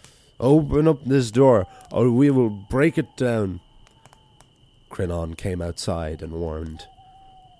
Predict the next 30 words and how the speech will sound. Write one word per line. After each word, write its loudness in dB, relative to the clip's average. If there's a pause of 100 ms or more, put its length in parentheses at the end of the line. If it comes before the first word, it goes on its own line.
(120)
"Go -2
home 0
now, -2
boys, -8 (420)
each -8
one -2
of -6
you, -10 (520)
or -6
I'll -6
put -10 (100)
each -6
of -6
you -6
to -8
sleep -10
for -8
a -6
month." -8 (1160)
The -10
drunken -4
youths -6
took -10
this -8
as -10
a -12
challenge -10
to -14
a -12
scrap. -10